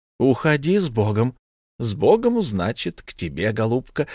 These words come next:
ибо уйти и не видеть больше тебя — это безбожно.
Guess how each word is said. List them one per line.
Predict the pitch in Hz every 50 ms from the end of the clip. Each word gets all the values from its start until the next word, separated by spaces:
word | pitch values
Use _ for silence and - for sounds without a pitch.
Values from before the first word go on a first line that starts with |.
| - - -
ибо | - 143 110 120 120 -
уйти | - 123 123 117 104 - - - 156 160
и | 156
не | 147 143
видеть | 131 131 156 170 139 156 139 -
больше | 156 - 147 180 165 - - 156
тебя — | 127 - 135 123 156 190 190 160
это | 160 165 - 160
безбожно. | 139 156 151 143 147 135 139 185 233 240 202 147 117 90 73 69